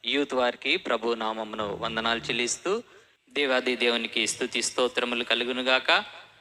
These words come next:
ఒక మాట ముందుగా చూసుకుందాం. మత్తయి సువార్త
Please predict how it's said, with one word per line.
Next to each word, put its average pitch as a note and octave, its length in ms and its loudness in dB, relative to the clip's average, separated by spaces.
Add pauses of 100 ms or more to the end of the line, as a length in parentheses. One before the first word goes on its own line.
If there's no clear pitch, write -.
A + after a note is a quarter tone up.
ఒక - 140 -2
మాట D#3 300 6
ముందుగా D3 380 0 (100)
చూసుకుందాం. F3 480 0
మత్తయి D3 300 2
సువార్త C#3+ 460 2